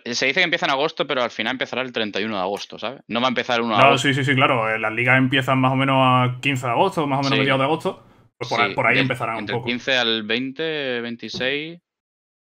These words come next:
Speaker 2: Claro,
Speaker 1: será
Speaker 2: sí,
Speaker 1: cuando
Speaker 2: el,
Speaker 1: empiece eso también.
Speaker 2: en la, en la segunda quincena de agosto, más o menos cuando empieza la liga, por ahí es cuando empezará ya la primera jornada de, de la Superliga. Mira,
Speaker 1: Sí,
Speaker 2: plantea
Speaker 1: el,
Speaker 2: aquí
Speaker 1: el caso es ese, lo que yo te he dicho, que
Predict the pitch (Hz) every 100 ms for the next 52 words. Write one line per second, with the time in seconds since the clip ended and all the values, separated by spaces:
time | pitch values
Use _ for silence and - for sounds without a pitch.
0 | _ - 131 113 135 127 113 107 104 98
1 | 92 123 120 117 123 127 147 147 147 147
2 | 135 165 180 151 147 143 135 139 131 135
3 | 139 147 165 180 - - 131 123 127 147
4 | 139 135 135 135 135 135 131 127 127 135
5 | 123 127 123 117 104 110 110 110 107 101
6 | - _ _ _ - - - - 139 110
7 | 135 156 156 165 165 151 139 131 127 127
8 | 123 110 101 98 107 127 120 120 104 87